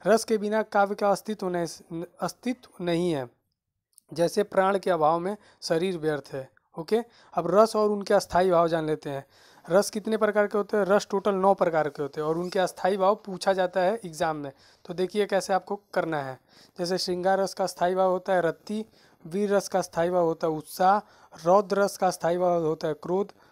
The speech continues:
विभत्स रस का स्थायी भाव होता है जुगुप्सा, अद्भुत का होता है विस्मय,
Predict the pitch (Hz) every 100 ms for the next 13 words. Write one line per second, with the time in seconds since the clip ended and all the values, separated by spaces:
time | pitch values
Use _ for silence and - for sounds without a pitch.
0 | _ 160 175 160 196 208 190 185 196 180
1 | - 170 180 170 170 170 151 156 165 -
2 | 202 208 _ - - 170 160 208 - 185
3 | 175 185 170 151 160 - 185 214